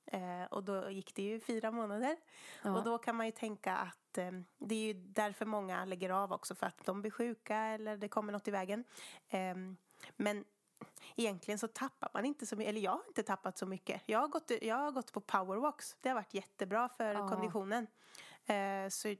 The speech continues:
Speaker 1: min löpning har hållit i sig ganska stabilt så. Eh, men annars så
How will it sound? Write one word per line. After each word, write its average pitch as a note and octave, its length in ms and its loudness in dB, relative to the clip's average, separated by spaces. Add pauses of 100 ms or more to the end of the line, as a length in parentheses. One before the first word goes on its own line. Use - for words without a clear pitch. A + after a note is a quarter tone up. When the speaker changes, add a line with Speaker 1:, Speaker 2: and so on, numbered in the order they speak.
(100)
Speaker 1:
min G3+ 440 0
löpning G#3+ 540 0
har D#4 140 2
hållit D4 260 -2
i F3+ 100 0
sig A3 200 0
ganska G3 560 0 (200)
stabilt G3 400 -2
så. - 100 0 (560)
Eh, F#3+ 300 2
men G3+ 200 -2
annars G3 260 -2
så D#4 320 0